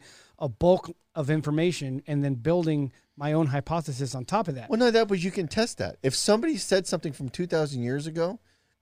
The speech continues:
Speaker 2: and you can see it mapping on to the current event, guess what?
Speaker 1: There's something to it.
Speaker 2: There's some truth there,
Speaker 1: <laughs>
Speaker 2: fuckers.
Speaker 1: Yes, definitely something to it.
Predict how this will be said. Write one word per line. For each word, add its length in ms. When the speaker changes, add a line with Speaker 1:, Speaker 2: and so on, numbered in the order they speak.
Speaker 2:
and 200
you 40
can 160
see 420
it 160
mapping 540
on 220
to 100
the 80
current 340
event, 340
guess 240
what? 200
Speaker 1:
There's 180
something 400
to 240
it. 180
Speaker 2:
There's 160
some 160
truth 300
there, 180
Speaker 1:
<laughs> 0
Speaker 2:
fuckers. 420
Speaker 1:
Yes, 460
definitely 380
something 320
to 140
it. 120